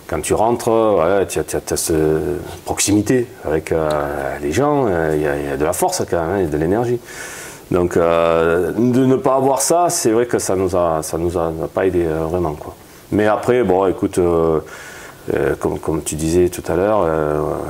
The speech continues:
il y a eu, j'ai eu des propositions, et, euh, en fait, euh, Montpellier,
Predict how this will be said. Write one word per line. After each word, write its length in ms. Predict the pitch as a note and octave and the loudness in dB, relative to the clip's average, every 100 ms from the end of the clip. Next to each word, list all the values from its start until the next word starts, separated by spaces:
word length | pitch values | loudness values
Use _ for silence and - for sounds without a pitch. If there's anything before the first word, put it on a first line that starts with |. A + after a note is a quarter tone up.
| C#2+ D2+ D2 | -8 -8 -4
il 60 | D2+ | 0
y 40 | |
a 20 | D2+ | 0
eu, 380 | D#2 E2 D2+ D2+ | 2 2 0 -2
j'ai 160 | - E2 | -2 0
eu 20 | |
des 120 | E2+ | -2
propositions, 800 | E2 D2+ D2+ D2 - F2+ B2 F#2 | -2 -4 -4 -4 -2 0 2 0
et, 180 | D2+ C#2+ | -2 -4
euh, 240 | C#2+ C#2+ | -4 -4
en 20 | |
fait, 300 | C#2 F2+ - D2+ | -4 -6 -6 -4
euh, 60 | D2 D2 D2 - | -2 -2 -4 -4
Montpellier, 760 | D#2 E2 - D#2 F#2 G#2+ G2+ | -2 0 0 2 4 4 2